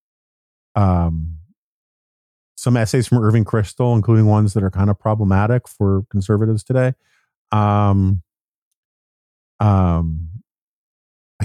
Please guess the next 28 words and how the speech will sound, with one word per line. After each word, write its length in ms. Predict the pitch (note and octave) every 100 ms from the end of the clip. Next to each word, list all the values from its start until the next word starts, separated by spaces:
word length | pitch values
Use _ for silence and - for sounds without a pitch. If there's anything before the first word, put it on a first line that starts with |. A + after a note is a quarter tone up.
| F#2
don't 180 | C3 D#3
know. 300 | C#3 B2 -
I 120 | A2
would 180 | A#2+ A#2
not 180 | C3+ D#3+
take 180 | - -
the 220 | A#2 A#2
entire, 280 | A2 A2 A#2+
maybe 200 | B2 C3
I'd 120 | D3+ B2
take 100 | A#2+
the 120 | A2
Introduction 520 | G#2+ G#2+ G#2+ - B2
to 60 | A2
the 80 |
Conservative 460 | A2 G2+ G#2+ G#2 G2
Mind. 380 | G#2+ G#2+ A2 G#2+ _ _ _ _ _ -
Um, 720 | A2 G2+ G2+ F#2+ F2+ F2 F2+ - _ _ _
I'm 160 | G#2 G#2+
not, 180 | G#2+ -
I 60 | A2+
would 160 | G#2+
not 140 | A#2 A2
assign 280 | - G#2+ G2+
that 160 | G2+
whole 160 | G#2+ G2+
book. 340 | A#2 A2+ - _ _ _ _ _ _
Um, 720 | G#2 G2 G2 F#2 F#2 E2+ F2